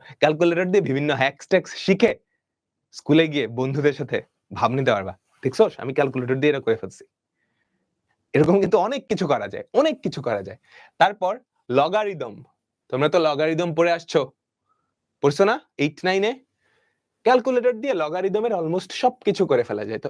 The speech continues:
এটাও দেখে ফেলবা। তারপর আরেকটা জিনিস হচ্ছে ত্রিকোণমিতি, ক্লাস নাইনে ছিল, আমরা রিকভারি ব্যাচেও পড়ছি, ক্লাস টেনেও কিন্তু ত্রিকোণমিতি থাকবে।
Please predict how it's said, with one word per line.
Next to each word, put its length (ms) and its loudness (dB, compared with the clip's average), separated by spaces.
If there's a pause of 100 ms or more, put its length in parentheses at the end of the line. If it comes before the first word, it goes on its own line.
(100)
এটাও 260 4
দেখে 200 -6
ফেলবা। 240 -2 (1120)
তারপর 300 2
আরেকটা 300 -2 (100)
জিনিস 260 -2
হচ্ছে 220 -8 (180)
ত্রিকোণমিতি, 1080 0 (1080)
ক্লাস 180 0 (120)
নাইনে 260 0 (100)
ছিল, 160 4 (380)
আমরা 180 2 (100)
রিকভারি 500 0
ব্যাচেও 280 0 (100)
পড়ছি, 340 -4 (800)
ক্লাস 180 2 (120)
টেনেও 280 2 (100)
কিন্তু 200 -2 (100)
ত্রিকোণমিতি 580 0
থাকবে। 280 -14